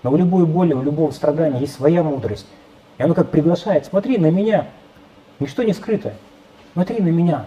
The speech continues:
откуда я формируюсь, откуда вот как бы я возникаю". Всё общается, всё взаимодействуется. Но когда есть желание переживать хорошее положительное состояние, эмоции, то тогда всё время это бесконечная игра.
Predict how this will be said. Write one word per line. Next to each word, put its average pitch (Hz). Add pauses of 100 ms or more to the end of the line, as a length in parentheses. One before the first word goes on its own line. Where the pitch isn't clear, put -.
откуда 175
я 165
формируюсь, 151
откуда 123
вот 107
как 139
бы 107
я 147
возникаю". 135 (280)
Всё -
общается, -
всё 175
взаимодействуется. 123
Но 139
когда 143
есть 127
желание 117 (420)
переживать 120
хорошее 170
положительное 117
состояние, 104 (420)
эмоции, 113 (140)
то 120
тогда 151
всё 160
время 165
это 127
бесконечная 123
игра. 113